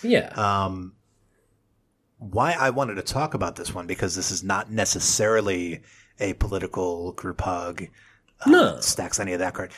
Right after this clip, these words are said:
Speaker 2: What this does is it synergizes with the exact kind of cards and decks that we like to play, right?
Speaker 1: Mm-hmm.
Speaker 2: We want to run effects in our decks that force opponents to draw more cards,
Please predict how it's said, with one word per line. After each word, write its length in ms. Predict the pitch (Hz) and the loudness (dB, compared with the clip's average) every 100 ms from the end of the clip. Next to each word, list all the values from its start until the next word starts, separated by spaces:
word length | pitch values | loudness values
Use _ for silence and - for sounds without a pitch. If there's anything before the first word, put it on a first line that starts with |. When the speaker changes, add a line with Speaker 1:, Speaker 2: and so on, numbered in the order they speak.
| - - - | -20 -18 2
Speaker 2:
What 360 | 113 117 - - | 6 6 4 -12
this 320 | 110 160 185 | 4 6 6
does 240 | 143 123 107 | 4 2 -2
is 120 | 92 | -4
it 100 | - | 2
synergizes 1000 | - - 151 180 - 104 101 95 87 85 | 4 4 2 0 2 2 2 0 -4 0
with 540 | 95 120 92 - - - _ - | 4 4 4 -2 -8 -16 _ -2
the 160 | 113 | 0
exact 760 | 101 95 90 90 107 147 - - | 2 0 0 2 4 2 0 -4
kind 360 | - 104 98 98 | -2 -2 0 -2
of 120 | - | -2
cards 340 | - 90 85 | -4 -6 -6
and 160 | 90 85 | -10 -8
decks 480 | 82 80 - - - _ _ _ - | -6 -6 -2 -2 -4 _ _ _ -4
that 200 | 98 87 | -4 -4
we 100 | 90 | -6
like 220 | 87 - | -6 -8
to 80 | - | -6
play, 440 | - 131 92 80 - - _ - | 0 2 0 -4 -14 -20 _ -6
right? 300 | 101 95 113 | -2 0 0
Speaker 1:
Mm-hmm. 340 | 92 92 - | -4 -6 -4
Speaker 2:
We 540 | 104 123 151 156 160 160 _ _ | 2 4 4 2 -2 -4 _ _
want 840 | 104 90 104 160 101 98 - - - _ _ | -12 -4 0 2 0 0 0 0 -6 _ _
to 160 | - 110 | 2 4
run 240 | 104 110 | 6 4
effects 560 | 98 - 117 95 - - | 2 2 2 4 -2 -6
in 140 | 127 123 | -4 -2
our 140 | 95 | -4
decks 500 | 90 123 98 - - - _ - | 0 0 0 -4 -8 -12 _ -2
that 320 | 107 98 - _ _ - | 2 2 0 _ _ -14
force 540 | - - 110 202 - | -12 -2 4 4 4
opponents 420 | - 98 87 - | 2 0 -2 -6
to 80 | 107 | -4
draw 220 | 92 90 | -2 -4
more 160 | 82 85 | -4 -8
cards, 500 | - 85 - - | -6 -6 -6 -2